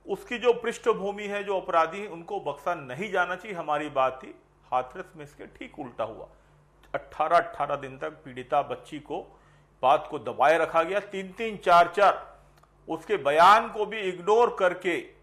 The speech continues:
वो जब खत्म हो गई बेचारी बच्ची, तो उसको आधी रात के जला दिया गया। और अब यूपी सरकार कभी बोलती पच्चीस लाख के दे, दे के संतुष्ट हो जाओ, कभी बोलती कि तुमको नौकरी मिल रहा है, कोरोना से मर जाते तो क्या तुमको ये सब मिलता?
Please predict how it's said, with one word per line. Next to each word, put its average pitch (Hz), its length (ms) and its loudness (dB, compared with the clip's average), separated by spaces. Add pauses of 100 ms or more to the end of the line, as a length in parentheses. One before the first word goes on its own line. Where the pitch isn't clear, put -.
(480)
वो 196 200 0
जब 214 360 -2
खत्म - 320 2
हो 226 260 2
गई 208 160 -6
बेचारी 170 340 -4
बच्ची, 160 300 -12
तो 226 120 -14
उसको 220 320 -12
आधी 170 400 2
रात 147 360 0
के 190 60 -10
जला 135 320 0
दिया 151 240 -4
गया। 180 180 0
और 226 400 6
अब - 320 -10 (680)
यूपी 196 380 -12
सरकार 147 760 0 (300)
कभी 165 220 -6
बोलती 180 360 -10
पच्चीस 175 440 -12
लाख 175 180 2
के 180 80 -8
दे, 170 160 -8
दे 170 260 -12
के 175 140 -10
संतुष्ट 160 440 -12
हो 160 60 -6
जाओ, 170 260 -2
कभी 165 240 -6
बोलती 170 380 -8
कि 175 80 -14
तुमको 160 300 -8
नौकरी 147 320 -6
मिल 165 140 -12
रहा 156 140 -2
है, 156 60 -8
कोरोना 156 300 -2
से 165 120 -2
मर 156 220 -2
जाते 147 280 -2
तो 165 100 -14
क्या 156 180 -6
तुमको 156 280 -12
ये 156 80 -10
सब 156 160 -10
मिलता? 147 320 -2